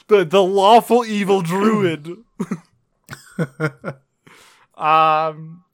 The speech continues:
Speaker 1: no, nature manipulation. Sorry, season manipulation.
Speaker 2: Okay.
Speaker 1: Also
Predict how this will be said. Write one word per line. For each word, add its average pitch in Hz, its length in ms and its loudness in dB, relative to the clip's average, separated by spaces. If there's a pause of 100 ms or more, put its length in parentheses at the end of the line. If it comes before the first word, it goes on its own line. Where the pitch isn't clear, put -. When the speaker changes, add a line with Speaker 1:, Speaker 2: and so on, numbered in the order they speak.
(120)
Speaker 1:
no, 165 240 -2
nature 170 440 -2
manipulation. 120 640 -14
Sorry, 123 440 -4
season 156 760 -8
manipulation. 110 840 -20 (240)
Speaker 2:
Okay. 143 400 -12 (220)
Speaker 1:
Also 170 560 -2